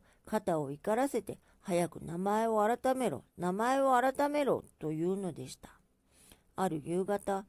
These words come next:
とうとう鷹がよだかの家へやってまいりました。「おい、いるかい？まだお前は名前を変えないのか。ずいぶんお前も恥知らずだな。お前と俺ではよっぽど人格が違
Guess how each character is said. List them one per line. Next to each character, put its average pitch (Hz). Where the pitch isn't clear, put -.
と 302
う 320
と -
う 156
鷹 185
が 214
よ 190
だ 247
か 202
の 147
家 160
へ 143
や 123
っ -
て -
ま 180
い 202
り 220
ま 233
し -
た。 -
「お 170
い、 -
い 170
る 220
か 170
い？ 247
ま 233
だ 285
お 160
前 165
は 175
名 160
前 180
を 208
変 170
え -
な 240
い 190
の 123
か。 -
ず 220
い 302
ぶ 233
ん 127
お 147
前 175
も 190
恥 180
知 277
ら 269
ず -
だ 113
な。 98
お 180
前 247
と 254
俺 254
で 254
は 165
よ 190
っ -
ぽ -
ど -
人 185
格 240
が 254
違 254